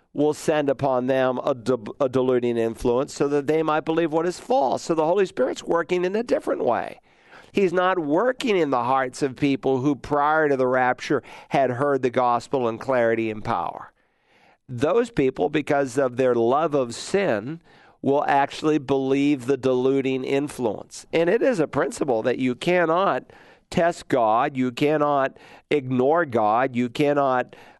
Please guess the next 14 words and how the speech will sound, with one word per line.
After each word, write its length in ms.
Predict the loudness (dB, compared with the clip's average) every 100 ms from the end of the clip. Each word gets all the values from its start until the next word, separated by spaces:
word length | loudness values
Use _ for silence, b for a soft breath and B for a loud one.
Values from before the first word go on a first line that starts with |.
| -4
uh, 400 | 0 2 0 -2
spurn 880 | -8 -10 -2 0 2 2 0 -4 -2
God's 440 | 0 2 0 -6
commands. 720 | -4 -2 0 -2 -2 -6 -4
And 140 | -4
Jesus 400 | 0 0 0 -6
taught 300 | -2 -2 0
this 160 | -2 -4
same 380 | -2 -2 -2 -4
truth 480 | -2 2 2 0 -2
in 180 | -4
John 300 | -2 0 0
chapter 360 | 0 -2 -2 -6
twelve 640 | -4 0 2 4 2 -2